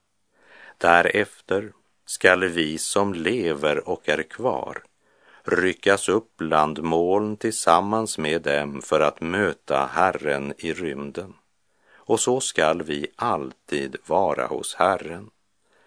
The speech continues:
Trösta därför varandra med dessa ord." Men den som inte tillhör Kristus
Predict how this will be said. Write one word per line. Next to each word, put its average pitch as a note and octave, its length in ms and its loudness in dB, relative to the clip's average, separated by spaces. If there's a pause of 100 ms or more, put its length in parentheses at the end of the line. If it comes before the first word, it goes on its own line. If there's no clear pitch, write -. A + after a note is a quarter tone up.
(200)
Trösta A#2 800 2
därför E2 420 2
varandra C#2+ 840 2 (100)
med D2 240 -4
dessa - 720 -2
ord." G#2 460 -14 (1800)
Men G#2+ 220 2
den G#2+ 200 4
som G2+ 380 0
inte G#2 720 -2 (100)
tillhör D2+ 680 0
Kristus - 920 -6